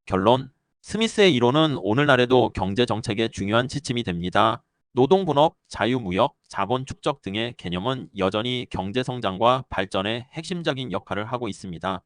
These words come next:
국부론은 국가의 부가 자유시장과 자본 축적을 통해 어떻게 창출되는지에 대한 중요한 통찰을 제공합니다.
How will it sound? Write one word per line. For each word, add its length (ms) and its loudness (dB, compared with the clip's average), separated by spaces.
국부론은 560 2
국가의 400 2
부가 300 0
자유시장과 880 -2
자본 380 -4
축적을 340 -4
통해 380 -4
어떻게 480 -2
창출되는지에 800 -2
대한 340 -2
중요한 420 -4
통찰을 480 -4
제공합니다. 800 -4